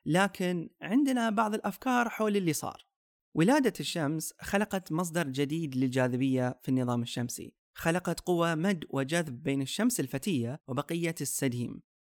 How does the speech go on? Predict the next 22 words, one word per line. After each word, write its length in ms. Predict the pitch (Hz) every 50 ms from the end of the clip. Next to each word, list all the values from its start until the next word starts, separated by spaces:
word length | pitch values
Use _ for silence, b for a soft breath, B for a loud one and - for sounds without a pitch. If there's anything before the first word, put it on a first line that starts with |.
| - -
هالشيء 420 | 151 - - 208 196 190 185 -
ساعد 460 | - - - 185 208 196 160 160 165
بتشكيل 600 | 156 139 139 - - 143 - - - 175 180 175 147
الكواكب 600 | 123 - - 131 147 151 139 - 143 135 131 127 b b b b b b
من 280 | 131 143 147 156 151 147
مجموعة 600 | 151 143 147 175 175 196 220 214 170 185 196 185 -
الغازات 580 | 170 143 135 131 127 127 127 147 147 147 - -
والمواد 380 | 135 131 127 127 131 131 120
المتناثرة. 760 | 123 123 123 123 - 131 139 151 151 127 - - - - - - _ _ _ _ _ _ _ _ _ _ _ _ _ -
بعد 260 | - 165 165 175 170
ملايين 460 | 175 170 170 175 175 175 190 214 220
السنين 640 | 208 175 - - 170 180 175 135 123 123 135 - - -
تجمعت 560 | - 139 135 175 180 170 151 147 147 - -
مادة 320 | 147 160 165 143 131 135
كافية 500 | 127 - - 170 175 165 - - 123 123
على 240 | 120 117 120 120 120
بعضها 460 | 127 - - 147 127 143 123 127 160 _ _ _ _ _ - -
لتكتسب 760 | 143 147 - 233 247 247 - - 220 214 - 226 220 196 190
كتلة 640 | - - - - 254 254 - - 131 147 151 156 - -
وجاذبية 880 | - 170 165 170 180 170 165 170 170 170 190 185 175 170 165 175 170 - -
خاصة 400 | - - - 269 214 - - 123
بها، 340 | - - 147 147 - -